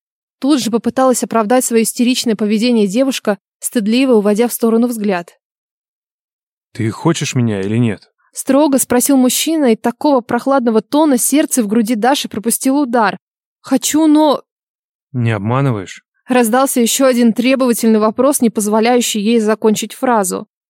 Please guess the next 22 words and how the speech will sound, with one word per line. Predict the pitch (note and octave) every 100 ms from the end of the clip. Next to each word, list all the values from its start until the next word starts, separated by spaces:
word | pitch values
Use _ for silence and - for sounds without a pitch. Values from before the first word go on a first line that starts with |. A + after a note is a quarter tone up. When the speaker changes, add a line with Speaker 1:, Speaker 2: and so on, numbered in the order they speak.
| _ _ _
Speaker 1:
«Не | A3+ A#3
обманываю», | F#3+ G3+ A#3 C4+ A#3+ A#3 G3+ G3+ _ _ -
тихо | C#4 D#4 C4+
произнесла | B3 A3+ A#3+ - B3+
девушка, | A3 C#4+ C#4 - G#3
безуспешно | G#3+ A3+ - C4+ C#4 - B3
пытаясь | A#3 - B3 A#3
справиться | - B3+ B3+ B3 B3
с | G#3
бешеным | F#3+ A#3+ - A#3+
сердцебиением. | A#3 A#3+ - G#3+ A#3 A3+ G3+ F#3+ F#3 - _ _
Олег | A3 B3 C#4+
вдруг | B3+ B3+ -
резко | A#3+ D4 - B3+
наклонился | A#3 A#3 A3+ C4+ D4 A#3+
к | A3+
ней, | A3+
уткнулся | G#3+ - C4 D4+ -
лбом | A3+ G#3+ C4+
в | A3+
её | A3
щеку | A3 - D4 C#4